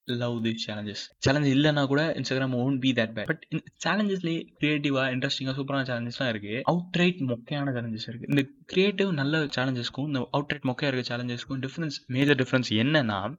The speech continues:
அந்த ச்-, நல்ல சேலஞ்சஸ்ல உங்களுக்கு, ஏன்னா உங்களுக்கு வந்து பர்சனலா ஒரு கான்வர்சேஷன் நடந்திருக்கும், இல்ல பாக்குறதுக்கு நல்லா இருந்த ஒரு பொருள் உருவாக்கி இருக்கும், இல்லைன்னா ஏதாவது ஒரு இன்டராக்ஷனா அது நடந்திருக்கும். உங்க ஃப்ரெண்ட்ஸ் கூட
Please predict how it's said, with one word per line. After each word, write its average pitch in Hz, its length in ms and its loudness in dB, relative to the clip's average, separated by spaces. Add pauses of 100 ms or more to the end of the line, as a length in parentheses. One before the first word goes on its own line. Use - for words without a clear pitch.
அந்த 120 400 4
ச்-, - 140 -8 (140)
நல்ல 185 280 2
சேலஞ்சஸ்ல 139 460 2
உங்களுக்கு, 123 260 0
ஏன்னா 147 40 0 (100)
உங்களுக்கு 120 300 -2
வந்து 156 160 0
பர்சனலா 156 200 0
ஒரு 139 120 0
கான்வர்சேஷன் 117 380 -2
நடந்திருக்கும், 107 380 -4
இல்ல 113 200 4
பாக்குறதுக்கு 135 460 2
நல்லா 123 260 4
இருந்த 120 240 0
ஒரு 110 260 0 (140)
பொருள் 131 260 4
உருவாக்கி 117 420 2
இருக்கும், 104 380 -4 (400)
இல்லைன்னா 143 360 0
ஏதாவது 175 260 -4
ஒரு 165 120 2
இன்டராக்ஷனா 170 640 -2
அது 180 100 -2
நடந்திருக்கும். 147 480 -4 (220)
உங்க 123 200 -2
ஃப்ரெண்ட்ஸ் 139 220 0
கூட 135 160 -4